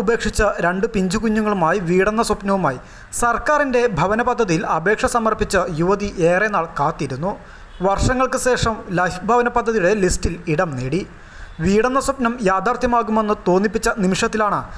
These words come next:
സർക്കാരിൻ്റെ ഉത്തരവ് വന്നത്. സ്വന്തമായി രണ്ടായിരത്തി ഇരുപതിന് മുമ്പുള്ള റേഷൻ കാർഡ്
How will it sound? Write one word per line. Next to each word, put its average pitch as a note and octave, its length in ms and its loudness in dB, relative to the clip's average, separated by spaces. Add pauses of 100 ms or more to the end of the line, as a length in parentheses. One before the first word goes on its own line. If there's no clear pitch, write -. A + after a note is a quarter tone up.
(280)
സർക്കാരിൻ്റെ F#3+ 560 0 (180)
ഉത്തരവ് E3 380 0
വന്നത്. D3 280 0 (580)
സ്വന്തമായി A#3 480 2 (120)
രണ്ടായിരത്തി A3+ 500 0 (100)
ഇരുപതിന് A3 380 2
മുമ്പുള്ള G#3 300 4 (160)
റേഷൻ E3 340 0
കാർഡ് G#3 260 0